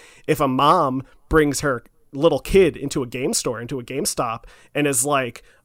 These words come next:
"I wanna buy G T A five for my kid who is ten," I'm,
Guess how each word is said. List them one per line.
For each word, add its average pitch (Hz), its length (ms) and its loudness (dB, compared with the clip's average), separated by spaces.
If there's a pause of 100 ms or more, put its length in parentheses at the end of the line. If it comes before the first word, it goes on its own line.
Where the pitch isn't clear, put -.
"I 160 60 4
wanna 165 200 6
buy 135 440 2
G 156 180 -6
T - 160 -4
A 123 100 -6
five 139 480 4
for 151 180 -4
my 123 160 -6
kid 139 280 -2
who 123 160 -8
is 113 100 -8
ten," 135 480 -2 (420)
I'm, 160 220 4